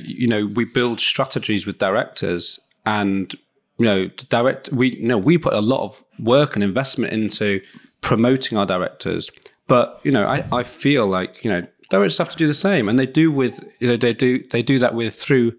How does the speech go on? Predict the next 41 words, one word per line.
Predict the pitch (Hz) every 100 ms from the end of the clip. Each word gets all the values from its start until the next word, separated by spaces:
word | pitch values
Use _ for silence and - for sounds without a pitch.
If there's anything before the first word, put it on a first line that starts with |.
| _ 135
their | 117 110
own | 107 104
work | 127 113 90 -
and | 101 101
their, | 98
through | 104 - 127
their | 113 104
own | 101
ideas, | 95 98 151 131 98 92
and | 95 95 - - - -
that's | - 87 -
how | 107 107
we | 107
can | - - 104 98
push | 120 -
forward | - 110 104
and | 104
move | 101 104
up. | 135 - -
So, | - 98 95 90 _ _ _ _ _ _ - _ _ - - - -
and | 143
I |
think | 139 147 135 -
looking | - 143 160 165 131
for | 113
talent, | - 98 98 110
it's, | 113 - - - _ _ _ _ -
for | 131 123
us, | 147 107
it's | 85
always | 107 107 -
like, | 92 - - - _ _ -
I | 110
think | 107 98
you, | 101 87 95 -
going | 110 104
back | 92 -
to | -
the |
question | - 101 -
you | 95